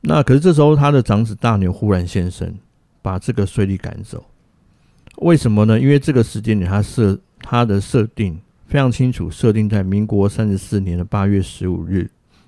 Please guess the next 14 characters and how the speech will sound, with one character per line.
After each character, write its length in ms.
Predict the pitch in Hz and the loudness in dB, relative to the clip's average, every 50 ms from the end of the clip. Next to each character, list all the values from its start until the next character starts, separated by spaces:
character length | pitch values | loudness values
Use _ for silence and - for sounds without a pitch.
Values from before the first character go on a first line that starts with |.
| _ - | _ -6
也 140 | 98 92 | -4 -4
就 200 | 90 - 120 110 | -2 0 0 0
是 180 | 107 - 113 107 | 0 0 -2 -4
日 160 | 113 127 117 | -2 -2 -4
本 180 | - 80 78 82 | -4 -4 -6 -4
战 220 | - - 98 95 | -2 -2 -2 0
败 140 | 90 101 90 | 0 -2 -2
的 100 | 80 82 | -2 -4
那 140 | 82 82 82 | -6 -6 -8
一 80 | 80 | -8
天。 220 | 78 - - - - - _ _ _ _ _ _ _ _ _ _ _ - - _ | -8 -10 -12 -12 -12 -14 _ _ _ _ _ _ _ _ _ _ _ -20 -20 _
哦， 100 | - - | -20 -20
所 180 | - - 143 139 | -4 0 4 4
以， 200 | 151 147 120 104 | 6 4 4 2